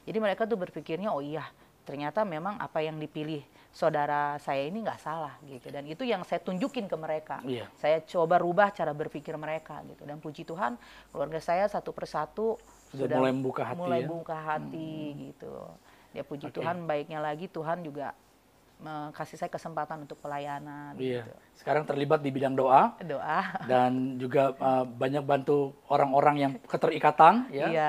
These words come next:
Speaker 2: doa-doain
Speaker 1: puji Tuhan.
Speaker 2: orang ya.
Speaker 1: Iya, iya.
Speaker 2: Iya. Baik, eh, Bapak Ibu Saudara sekalian, kesaksian yang sangat luar biasa. Dan kita tahu bahwa di luar Kristus semua adalah kosong.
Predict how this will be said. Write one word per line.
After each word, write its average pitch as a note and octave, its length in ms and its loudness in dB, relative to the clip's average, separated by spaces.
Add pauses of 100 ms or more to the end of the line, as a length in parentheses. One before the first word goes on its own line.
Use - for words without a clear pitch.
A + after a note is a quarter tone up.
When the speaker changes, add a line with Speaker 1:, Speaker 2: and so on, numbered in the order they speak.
Speaker 2:
doa-doain B2+ 480 2
Speaker 1:
puji B2+ 80 0
Tuhan. C3+ 80 2
Speaker 2:
orang C3+ 240 2
ya. C3 80 0
Speaker 1:
Iya, C#3 240 0 (160)
iya. C#3 280 -12 (300)
Speaker 2:
Iya. C#3 220 6 (320)
Baik, G3 320 12 (420)
eh, E3+ 400 8 (220)
Bapak F#3 180 8
Ibu A3+ 120 10
Saudara G3+ 160 8
sekalian, G3+ 500 10 (420)
kesaksian E3+ 440 4
yang E3+ 100 2
sangat D#3 260 2
luar D3 280 4
biasa. C#3+ 560 2 (480)
Dan C3+ 480 2
kita F#3+ 180 4
tahu A3 300 12
bahwa D3+ 200 8
di C#3 140 0
luar B3+ 320 4
Kristus A3 420 4
semua F3+ 440 4
adalah C#3+ 360 2
kosong. C3+ 360 0